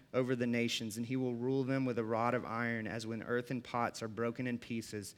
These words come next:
even as I myself have received authority from my Father." That Jesus promises us, secondly, a role in eradicating evil.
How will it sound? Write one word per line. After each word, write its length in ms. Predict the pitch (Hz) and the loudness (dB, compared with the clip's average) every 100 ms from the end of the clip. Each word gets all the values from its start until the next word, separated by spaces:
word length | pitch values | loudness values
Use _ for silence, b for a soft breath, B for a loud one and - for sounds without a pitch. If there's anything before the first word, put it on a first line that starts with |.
| B B - | B B 0
even 240 | 131 143 | 2 2
as 140 | 127 | 2
I 160 | 120 120 | 4 4
myself 460 | 120 120 - 113 - | 2 0 0 0 -2
have 180 | 110 | -6
received 380 | 107 - 123 113 | -2 -2 -2 -2
authority 600 | 110 - 117 113 110 107 - B B - | -4 0 4 4 2 -2 -6 B B -20
from 240 | - 120 117 | -4 -2 2
my 160 | 113 | 2
Father." 640 | - - 120 113 104 98 - B B 135 | 0 0 4 4 0 -6 -10 B B -2
That 140 | 127 | 0
Jesus 420 | 123 151 160 170 | 4 4 4 0
promises 580 | - 143 143 139 - 123 | 0 2 2 2 0 2
us, 140 | 131 | 2
secondly, 540 | - 139 135 165 185 170 | 4 2 2 2 4 4
a 60 | |
role 380 | 123 123 131 156 | 4 4 6 6
in 140 | 131 127 | 4 2
eradicating 760 | 117 117 127 - 131 120 117 | 4 6 6 4 2 2 -2
evil. 480 | - 117 98 95 | -2 -2 -2 -6